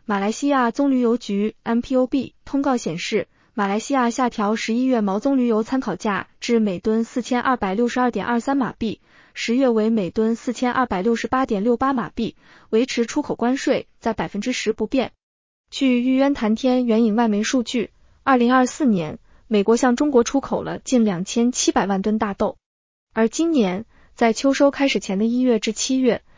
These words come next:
美国对中国大豆出口量仅为五百九十万吨。自今年五月以来，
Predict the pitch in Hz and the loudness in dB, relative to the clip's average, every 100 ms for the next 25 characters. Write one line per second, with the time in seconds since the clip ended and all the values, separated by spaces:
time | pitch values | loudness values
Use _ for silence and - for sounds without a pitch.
0 | _ - 202 196 226 262 240 285 294 233 | _ -2 0 2 4 4 4 2 2 2
1 | 254 254 240 226 285 - 180 220 202 - | 2 2 2 0 -2 -4 0 0 0 -4
2 | - 202 180 190 214 220 240 240 220 175 | -6 -2 0 0 0 0 0 0 0 -4
3 | - 196 185 175 170 - _ _ _ _ | -2 -2 -2 -6 -10 -14 _ _ _ _
4 | _ 311 285 311 294 262 254 190 240 233 | _ -2 0 2 4 4 2 4 4 4
5 | 190 175 170 196 | 2 -2 -4 -6